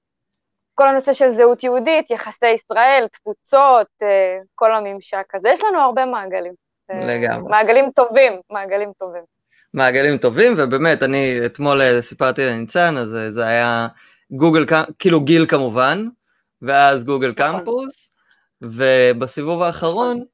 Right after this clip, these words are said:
Speaker 2: וזה, אני מחבר את זה ככה עם הקורונה ועם איזו כתבה שקראתי היום, אה, את בעצם היית השכנה הראשונה שלי ב-, בבניין המוסדות הלאומיים. אני הגעתי
Speaker 1: נכון,
Speaker 2: לעבוד ב-,
Speaker 1: גם ה-,
Speaker 2: ב-,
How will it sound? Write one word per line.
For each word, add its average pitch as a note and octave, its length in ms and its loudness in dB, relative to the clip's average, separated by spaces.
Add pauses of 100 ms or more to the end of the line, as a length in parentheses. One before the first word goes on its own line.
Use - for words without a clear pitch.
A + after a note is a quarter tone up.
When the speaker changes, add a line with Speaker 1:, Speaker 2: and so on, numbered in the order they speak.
(400)
Speaker 2:
וזה, B2+ 340 -10
אני C3 120 -8
מחבר C3+ 400 -6
את C3 60 -4
זה C3 80 -6
ככה D3 240 -10
עם C3+ 100 -8
הקורונה C#3+ 540 -4
ועם A#2+ 200 -6
איזו A#2+ 180 -8
כתבה B2+ 300 -8
שקראתי F3+ 460 -2
היום, D#3+ 220 2 (520)
אה, C3 380 4 (360)
את F3 240 0
בעצם G#3 320 0
היית G3 180 -4
השכנה F3+ 880 -2 (480)
הראשונה D#3 600 -2
שלי D#3 280 -2
ב-, B2+ 400 2
בבניין C3 460 -2
המוסדות C#3 500 -6
הלאומיים. B2+ 540 -4 (1300)
אני C3 260 -2
הגעתי C3+ 380 0
Speaker 1:
נכון, C3 140 4
Speaker 2:
לעבוד F#4 280 2
ב-, D#4 100 -2
Speaker 1:
גם B3+ 120 2
ה-, C4+ 140 2
Speaker 2:
ב-, - 880 -16